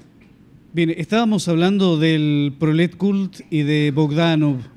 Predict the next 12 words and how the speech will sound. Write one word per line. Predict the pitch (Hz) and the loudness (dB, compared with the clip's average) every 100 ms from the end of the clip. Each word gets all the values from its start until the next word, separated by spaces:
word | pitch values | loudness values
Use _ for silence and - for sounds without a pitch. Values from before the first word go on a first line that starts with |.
| - - | -20 -20
¿sí? | - 143 156 139 - - - - - - - - - - - - - - | -12 -10 -10 -14 -20 -20 -20 -20 -20 -20 -20 -20 -20 -20 -20 -20 -20 -12
Eh, | 156 139 139 - - - - - - - - - - - - _ - - - 180 | -6 -6 -6 -12 -20 -20 -20 -20 -20 -20 -20 -20 -20 -20 -20 _ -20 -20 -12 -2
hay | 190 | 2
varios | 262 254 202 | 2 2 0
aspectos | 175 190 202 233 170 | -2 0 0 0 -2
que | 165 | -2
son | - 180 185 175 165 156 139 - - - | 0 0 2 2 2 2 0 -2 2 4
polémicos | 175 190 226 214 175 - | 4 4 4 2 0 -2
y, | 151 139 143 | -2 -2 -2
y | 151 | 0
bastante | 147 139 190 196 | -2 0 -2 0
interesantes. | 156 147 135 170 143 127 135 - | 0 -2 -2 0 0 0 -4 -6